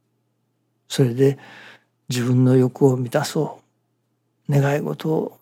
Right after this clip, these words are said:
何とかして叶えようというところに相手を傷つけたり、争いが起こったりいたします。ですから、その、そこに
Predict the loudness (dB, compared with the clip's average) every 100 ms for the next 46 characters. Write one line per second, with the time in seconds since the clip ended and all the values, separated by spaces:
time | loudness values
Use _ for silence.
0 | -4 -2 -2 -6 -8 -8 -8 -10 -6 -4
1 | -4 -4 -6 -8 -12 _ _ _ _ _
2 | _ _ _ -4 0 0 0 -4 -6 -6
3 | -4 -2 0 0 -2 _ _ _ _ _
4 | _ -2 0 0 -4 -4 -4 -6 -6 -6
5 | -6 -8 -10 -12 -14 _ _ _ _ _
6 | _ _ _ _ _ _ _ _ -4 -4
7 | -4 -4 -4 -2 -4 -4 -8 -6 -6 -4
8 | -8 -10 -14 -14 -14 -14 -18 _ _ _
9 | _ _ _ _ _ _ _ _ _ -6
10 | -6 -6 -8 -6 2 4 4 2 -8 -18
11 | -20 -20 _ _ _ _ _ _ _ _
12 | _ _ _ -12 -4 -2 0 0 0 -4